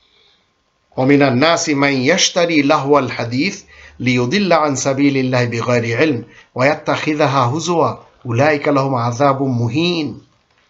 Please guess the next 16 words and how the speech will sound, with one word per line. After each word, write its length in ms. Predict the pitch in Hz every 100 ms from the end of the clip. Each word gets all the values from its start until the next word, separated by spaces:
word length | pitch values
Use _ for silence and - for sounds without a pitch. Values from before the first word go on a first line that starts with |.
| _ _ _ _ _
আর 160 | 123 123
একদল 320 | 127 127 151
মানুষ 340 | 156 175 180
এমনও 320 | 156 139 180
রয়েছে, 300 | 202 208 208
যারা 240 | 185 165 156
লাহওয়াল 520 | 123 131 151 208 214
হাদিস, 500 | 180 160 139 117 - - _ _ _ _ _
মানবরচিত 920 | 120 135 143 156 196 240 254 254 247
হাদিস 640 | 240 196 190 202 - - - _ _ _ _
কিনে 280 | - 147 135
বেড়ায়, 420 | 113 104 107 - - _
কিন্তু 280 | - 123 120
কিছু 300 | 117 123 135
না 180 | 123 117
বুঝেই 480 | 113 123 165 185